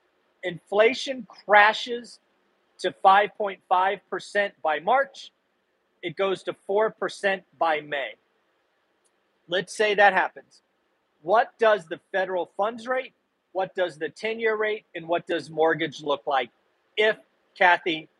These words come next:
and Jeremy are correct? Well, first, if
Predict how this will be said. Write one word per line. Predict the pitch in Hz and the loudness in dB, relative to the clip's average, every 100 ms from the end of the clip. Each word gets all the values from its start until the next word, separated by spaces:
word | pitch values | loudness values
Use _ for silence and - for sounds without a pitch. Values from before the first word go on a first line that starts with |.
| - | -10
and | 160 | -8
Jeremy | 147 156 147 143 143 147 147 _ | 0 2 2 0 -6 -8 -10 _
are | 160 143 | -4 -4
correct? | - 151 127 - _ _ _ _ _ _ _ _ | -4 -6 -6 -8 _ _ _ _ _ _ _ _
Well, | - | -8
first, | 190 285 285 - - | 0 4 4 2 -2
if | - 233 | 4 4